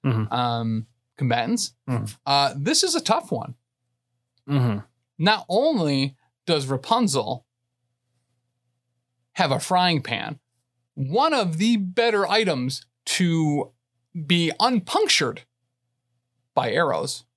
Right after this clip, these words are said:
Speaker 1: Accurate.
Speaker 2: But she has a chameleon.
Speaker 1: Mm.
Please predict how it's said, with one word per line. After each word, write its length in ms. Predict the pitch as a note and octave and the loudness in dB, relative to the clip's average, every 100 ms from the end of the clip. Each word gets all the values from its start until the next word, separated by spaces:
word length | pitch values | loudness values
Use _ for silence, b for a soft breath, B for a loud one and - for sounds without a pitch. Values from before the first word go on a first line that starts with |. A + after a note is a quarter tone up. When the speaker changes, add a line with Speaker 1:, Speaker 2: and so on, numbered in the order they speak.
| _ | _
Speaker 1:
Accurate. 400 | A#2 A2+ A2 G2 _ _ _ _ _ _ _ _ _ _ | -6 -4 -8 -12 _ _ _ _ _ _ _ _ _ _
Speaker 2:
But 100 | C#3+ | -6
she 120 | C#3+ | -2
has 160 | D#3 D3 | 0 -2
a 60 | C#3 | -4
chameleon. 680 | C3 C3 C#3 B2 F#2 C3 - _ _ B2 | -2 0 0 -2 -6 -12 -16 _ _ -2
Speaker 1:
Mm. 720 | A#2 A#2 A#2 A2+ G#2+ G2+ | 0 2 2 0 0 -4